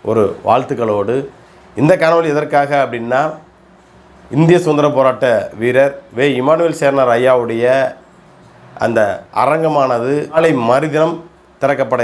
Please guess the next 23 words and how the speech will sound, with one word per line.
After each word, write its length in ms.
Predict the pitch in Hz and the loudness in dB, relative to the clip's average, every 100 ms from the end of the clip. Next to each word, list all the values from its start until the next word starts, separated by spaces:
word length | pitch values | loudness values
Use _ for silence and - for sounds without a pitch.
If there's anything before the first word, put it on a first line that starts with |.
| 117 | -2
இருக்குது. 500 | 107 123 143 151 151 - - - - | -4 -6 -4 -4 -8 -18 -20 -18 -6
இதுல 420 | 127 151 156 160 - - - - - | 0 4 4 4 -2 -10 -14 -16 -2
திமுகவுடைய 840 | 175 185 170 165 151 139 131 120 - - - | 0 0 2 2 2 0 0 0 -2 -12 -8
தலைவர் 580 | - 123 139 147 147 - | -2 2 4 4 2 -2
திரு 180 | - 127 | -4 -2
மு 200 | 123 165 | 0 2
க 140 | 160 | 2
ஸ்டாலின் 340 | 147 147 143 139 | 0 0 -2 -2
அவர்கள் 280 | 131 123 113 | -2 -2 -2
வந்து 460 | 113 131 110 98 - _ _ | -2 -2 -4 -6 -14 _ _
திறந்து 260 | 131 135 131 | -2 0 0
வைக்கிறதா 340 | 117 117 117 | 0 2 2
வந்து 300 | 113 113 110 | 0 -2 -6
இருக்கிறாங்க. 580 | 110 117 110 107 117 - - - - 127 | -4 0 0 0 0 -2 -6 -20 -8 0
இதுல 160 | 165 | 2
நம்ம 240 | 156 151 147 | 2 0 0
உறவுகள் 300 | 170 190 170 | 0 0 0
நிறைய 240 | 143 151 | 2 2
பேர் 180 | 151 143 | 0 0
கேட்டாங்க, 240 | 135 127 | 0 0
"அண்ணே, 100 | 123 | 0
இந்த 120 | 139 123 | 0 2
வாகனங்கள்லாம் 760 | 120 131 135 127 131 117 101 | 2 2 0 2 2 0 -4